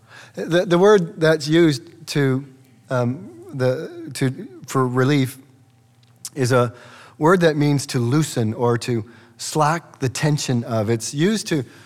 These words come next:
uh, describe the releasing of a bowstring.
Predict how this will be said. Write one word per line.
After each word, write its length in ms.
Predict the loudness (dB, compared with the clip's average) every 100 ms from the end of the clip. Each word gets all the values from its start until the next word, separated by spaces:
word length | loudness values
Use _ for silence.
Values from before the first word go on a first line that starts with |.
| -20 _
uh, 320 | -6 -4 -4 -6 -16 -14
describe 640 | -10 -6 2 4 4 2
the 380 | 0 2 2 0 -12
releasing 600 | -6 0 2 2 0 2
of 140 | 2 2
a 60 |
bowstring. 760 | 0 2 2 2 -2 -2 -2 -6